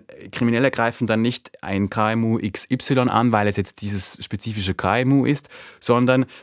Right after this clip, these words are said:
sie, äh, hacken großflächig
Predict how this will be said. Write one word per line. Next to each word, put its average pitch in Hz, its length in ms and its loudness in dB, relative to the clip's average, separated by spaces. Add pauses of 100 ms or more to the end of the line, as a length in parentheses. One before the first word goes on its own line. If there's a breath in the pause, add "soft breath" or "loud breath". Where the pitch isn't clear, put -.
(220 loud breath)
sie, 196 500 -2
äh, - 240 -12
hacken 117 420 -2
großflächig 123 920 0